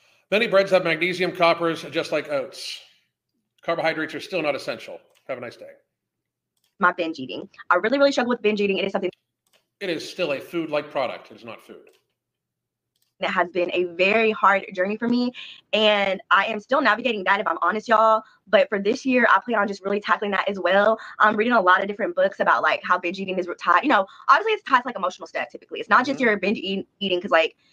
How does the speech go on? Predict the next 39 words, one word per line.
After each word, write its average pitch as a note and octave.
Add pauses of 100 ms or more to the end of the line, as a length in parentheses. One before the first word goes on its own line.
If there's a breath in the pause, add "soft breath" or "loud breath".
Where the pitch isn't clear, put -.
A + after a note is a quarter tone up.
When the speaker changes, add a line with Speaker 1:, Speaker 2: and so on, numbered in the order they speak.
(180)
Speaker 2:
it F#3
feels G3+
good. A#3+
Typically, B3
it G3+
is G3+
because G3
of -
something F#3
a F3+
little F#3+
bit F3
deeper. A3 (220 loud breath)
And G3
so G3+
I -
am G3+
heavily A3+
focused A3
right G#3
now G#3
on G3
figuring G#3
out D3+
what G3
that -
deeper G3+
is G3+
for F#3
me, F#3+ (200 loud breath)
what G#3
I F#3
need G3+
to -
do F#3+
to G#3
kind F#3
of, F#3
like, A2+